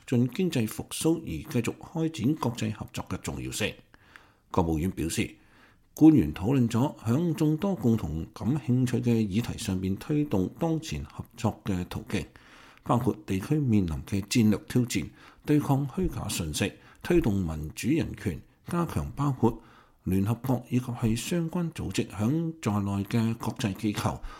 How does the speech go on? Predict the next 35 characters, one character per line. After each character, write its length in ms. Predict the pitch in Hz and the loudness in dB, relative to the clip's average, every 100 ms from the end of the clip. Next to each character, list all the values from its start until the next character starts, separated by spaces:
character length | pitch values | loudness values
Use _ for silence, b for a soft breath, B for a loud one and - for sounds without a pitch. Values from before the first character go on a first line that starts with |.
| B B - | B B 0
對 120 | 139 | 0
響 280 | 127 135 160 | 4 4 4
印 200 | 127 127 | 2 0
太 220 | 123 120 | 0 0
地 240 | 117 95 | -2 -4
區 420 | 98 - 160 - - | -4 2 2 2 -6
易 160 | 110 104 | -2 -2
受 280 | - 98 95 | 0 -2 -2
脅 140 | - | -4
迫 300 | - - - | -4 -4 -4
行 220 | 95 76 67 | -8 -8 -6
動 260 | 95 95 - | -2 -2 -2
威 140 | 143 | -2
脅 160 | 123 110 | -2 -4
嘅 160 | - 95 | -4 -4
國 160 | 95 113 | -4 -2
家 200 | 123 127 | -2 -2
提 160 | - - | -6 -10
供 260 | - 131 127 | -2 0 0
支 160 | - 131 | -2 0
持。 300 | - - - b b b b b b - | 0 -4 -8 b b b b b b -8
有 120 | 78 | -2
關 160 | 104 | -2
官 240 | 104 110 113 | 2 4 4
員 140 | 85 | 4
仲 280 | 76 92 95 | 0 -4 -4
討 180 | - 120 | -2 0
論 160 | 127 101 | 2 2
咗 240 | 98 135 | -2 -4
台 180 | - 78 | -4 -8
海 160 | 78 | -2
和 420 | 123 160 82 78 80 | -2 -2 -2 -2 -2
平 280 | 87 78 | -2 -4
以 100 | |
及 20 | 85 | -4